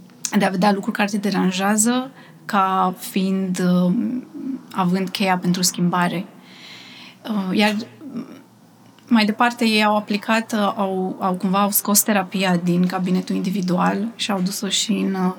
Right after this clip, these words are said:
lumea largă și probleme cu care ne confruntăm cu toții, sociale, culturale, și au dezvoltat acest concept de deep democracy și world, world work,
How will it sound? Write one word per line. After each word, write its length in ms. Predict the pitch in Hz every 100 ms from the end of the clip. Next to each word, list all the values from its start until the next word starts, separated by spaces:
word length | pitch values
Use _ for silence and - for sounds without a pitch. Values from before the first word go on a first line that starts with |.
| - - 190
lumea 380 | 185 190 185 175
largă 360 | 180 185 185
și 120 | 208 -
probleme 300 | 185 185 185
cu 40 |
care 200 | 180 175
ne 60 | 185
confruntăm 500 | 196 185 190 180 196
cu 120 | 196
toții, 420 | 180 190 - 190
sociale, 480 | 196 202 202 190 185
culturale, 680 | 180 180 196 185 180 190 233 - - - -
și 120 | -
au 60 | 202
dezvoltat 560 | 190 190 190 190 196 -
acest 240 | 185 -
concept 360 | 208 202 190 185
de 80 | 180
deep 200 | 190 185
democracy 840 | 185 185 208 - 247 - 254 277
și 160 | 285 208
world, 480 | 185 190 196 196 233
world 400 | 202 190 196 202
work, 260 | 226 330